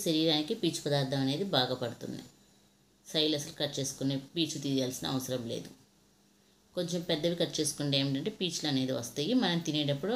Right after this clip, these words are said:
అడ్డుపడుతూ ఉంటాయి. ఈ విధంగా cut చేసుకోవటం వల్ల చాలా మంచిది. వీటికి సరిపడా నీళ్ళు అనేది వేసుకోవాలి. నీళ్ళు అయితే కొలత ఏమీ కాదండి. ఇలా వేసుకున్న తర్వాత కొద్దిగా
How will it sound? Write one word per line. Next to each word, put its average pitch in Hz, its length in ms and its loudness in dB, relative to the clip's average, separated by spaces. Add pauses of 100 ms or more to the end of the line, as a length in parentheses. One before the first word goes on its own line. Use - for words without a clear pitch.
అడ్డుపడుతూ 131 440 0 (100)
ఉంటాయి. - 220 -8 (560)
ఈ 190 100 2
విధంగా 175 360 0
cut - 160 -2
చేసుకోవటం 139 460 2
వల్ల 190 120 0 (120)
చాలా 135 240 6
మంచిది. - 340 -2 (1080)
వీటికి 147 260 -6
సరిపడా 151 400 -2
నీళ్ళు 139 240 -2
అనేది 143 240 0
వేసుకోవాలి. 131 580 -6 (640)
నీళ్ళు 165 240 0
అయితే - 120 -2 (100)
కొలత 143 280 2
ఏమీ 139 220 0
కాదండి. 123 400 -6 (1700)
ఇలా 151 160 -4
వేసుకున్న 143 340 -4
తర్వాత 135 260 -2
కొద్దిగా 135 260 0